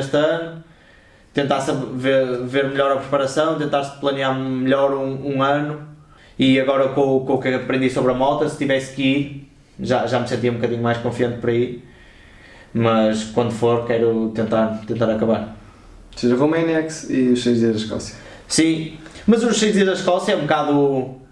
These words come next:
Speaker 1: aquele sonho e é, e é uma prova que vou sem qualquer vertente competitiva, é mais
Speaker 2: Sim,
Speaker 1: para,
Speaker 2: para
Speaker 1: para
Speaker 2: curtir.
Speaker 1: fazer. Então, tanto posso fazer agora como quando tiver cinquenta anos. É,
Speaker 2: <laughs>
Speaker 1: a diferença não deve ser muita em termos de, de classificação, mas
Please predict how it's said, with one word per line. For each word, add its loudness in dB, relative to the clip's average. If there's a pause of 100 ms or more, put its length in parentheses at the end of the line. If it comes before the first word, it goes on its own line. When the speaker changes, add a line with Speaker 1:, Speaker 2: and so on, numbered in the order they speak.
(300)
Speaker 1:
aquele 2
sonho 0
e 2
é, 2
e 0
é 2
uma -2
prova 0 (280)
que -14
vou 2
sem -4
qualquer 0 (260)
vertente -4
competitiva, 0
é 0
mais 0
Speaker 2:
Sim, -2
Speaker 1:
para, 2
Speaker 2:
para -
Speaker 1:
para -2
Speaker 2:
curtir. -2
Speaker 1:
fazer. 0 (400)
Então, -2 (200)
tanto 0
posso 0
fazer 0
agora 2
como -8
quando 0
tiver 0
cinquenta -2
anos. -2
É, 0 (400)
Speaker 2:
<laughs> -14
Speaker 1:
a 2
diferença 0
não 0
deve 2
ser 0
muita -6
em 0
termos -2
de, 2
de -6
classificação, 0
mas -4